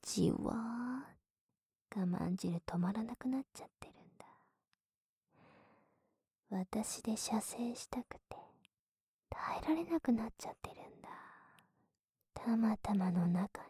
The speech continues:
に精子詰まりすぎて、溢れそうになっちゃってるんだ。ああ、こんなの放っておいたら襲われちゃいそう。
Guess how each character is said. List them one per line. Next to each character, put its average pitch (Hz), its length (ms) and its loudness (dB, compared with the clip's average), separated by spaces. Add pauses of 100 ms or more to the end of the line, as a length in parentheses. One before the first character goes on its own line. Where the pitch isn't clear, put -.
(100)
に - 60 -20
精 220 360 0
子 - 20 -4
詰 - 420 -2
ま 202 100 2
り 226 140 -2
す - 200 -10
ぎ - 100 -18 (160)
て、 - 80 -12 (1700)
溢 202 100 6
れ 240 120 4
そ - 260 -8
う 339 120 6
に 233 60 2
な 208 100 -4
っ 202 120 -6
ち - 120 -14
ゃ - 40 -12
っ - 40 -18 (120)
て - 100 -18
る - 100 -20
ん - 220 -20
だ。 - 60 -20 (1600)
あ 240 60 -4
あ、 233 1500 0 (380)
こ 185 260 0
ん 220 160 0
な 277 120 2
の 240 120 0
放 190 220 0
っ 196 60 -4 (120)
て - 80 -2
お 196 140 2
い 190 40 0
た 196 160 -2
ら 185 80 2 (160)
襲 - 220 -4
わ 180 200 4
れ 226 200 -4
ち - 100 -2
ゃ 277 80 4
い 285 80 -2
そ - 300 -10
う。 302 60 -8